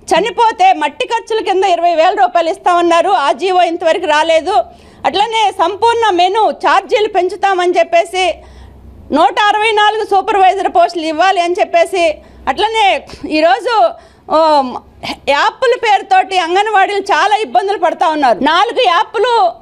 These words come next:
ఈరోజు ఆ ఫోన్లు పనిచేయట్లేదు. అట్లనే ఈ యాప్లు మొత్తాన్ని కలిపి ఒకే యాప్‌గా మారుస్తామని చెప్పేసి కూడా అంగీకరించారు. ఇలాంటి అన్ని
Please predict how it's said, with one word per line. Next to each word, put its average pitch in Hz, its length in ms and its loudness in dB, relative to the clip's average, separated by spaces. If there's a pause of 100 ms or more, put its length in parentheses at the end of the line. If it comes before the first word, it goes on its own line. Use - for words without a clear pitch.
ఈరోజు 392 420 0
ఆ 320 240 2
ఫోన్లు 415 400 0
పనిచేయట్లేదు. 381 880 -2 (280)
అట్లనే 440 360 -2 (260)
ఈ 349 160 0
యాప్లు 440 460 -2
మొత్తాన్ని 453 480 -2 (100)
కలిపి 427 220 -2
ఒకే 392 380 0
యాప్‌గా 403 360 -2
మారుస్తామని 370 760 0
చెప్పేసి 339 340 -2
కూడా 339 160 0
అంగీకరించారు. 359 760 -2 (380)
ఇలాంటి 403 420 0
అన్ని 392 400 0